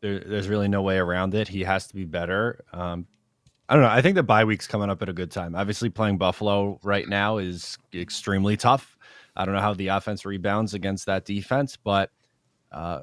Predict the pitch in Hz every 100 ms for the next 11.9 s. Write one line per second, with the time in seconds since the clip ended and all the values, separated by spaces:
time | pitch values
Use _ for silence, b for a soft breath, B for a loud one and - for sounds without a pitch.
0 | - 104 - 151 117 107 110 107 104 -
1 | 104 98 92 85 90 _ 101 95 - 104
2 | 92 - 92 104 101 110 104 113 110 92
3 | 92 85 - _ _ _ _ - 101 92
4 | 85 92 87 92 87 95 92 87 90 80
5 | 92 85 90 82 90 87 82 90 - 95
6 | 90 - - 90 - _ _ _ _ _
7 | - 82 85 85 85 82 - _ _ _
8 | _ _ _ - _ _ - 113 117 110
9 | 120 117 113 117 - 104 92 90 90 -
10 | - 98 95 107 107 107 113 107 - 107
11 | 98 95 107 107 92 104 95 82 -